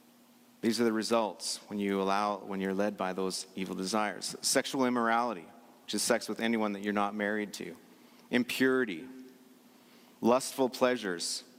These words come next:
which can include, like, pornography, very prominent today. It's evident. Idolatry. Other texts talk about greed being idolatry. Sorcery,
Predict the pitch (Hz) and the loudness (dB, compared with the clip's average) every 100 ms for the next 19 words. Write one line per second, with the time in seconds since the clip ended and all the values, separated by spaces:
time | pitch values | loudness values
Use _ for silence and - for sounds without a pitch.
0 | - - 117 110 101 120 113 104 - 120 | -16 -6 0 0 2 2 2 -6 -2 0
1 | 113 120 110 95 90 107 107 - 117 113 | 2 0 -4 -6 0 0 0 -2 -2 0
2 | 110 101 107 101 98 - - 104 113 - | -4 -4 -2 -2 -2 -10 -10 -4 -4 -4
3 | - - - - - - - - - - | -10 -16 -20 -20 -20 -20 -20 -20 -20 -20
4 | - 120 113 117 131 127 - 107 90 - | 0 0 4 4 4 0 -2 -2 -2 -6
5 | - - - - 104 101 98 - - 107 | -18 -20 -6 0 2 2 0 -10 -2 -2
6 | - - 104 107 98 95 98 107 92 110 | -2 -2 -2 0 0 0 0 -6 -2 2
7 | 123 123 101 85 98 95 92 - - - | 4 4 0 -2 0 0 -4 -8 -20 -10
8 | 104 98 98 101 110 104 - 82 - - | -4 -2 0 0 -2 -6 -10 -12 -16 -20
9 | - - - - - - - - 139 151 | -20 -20 -20 -20 -20 -6 -2 4 4 4
10 | - 107 90 | 0 -2 -2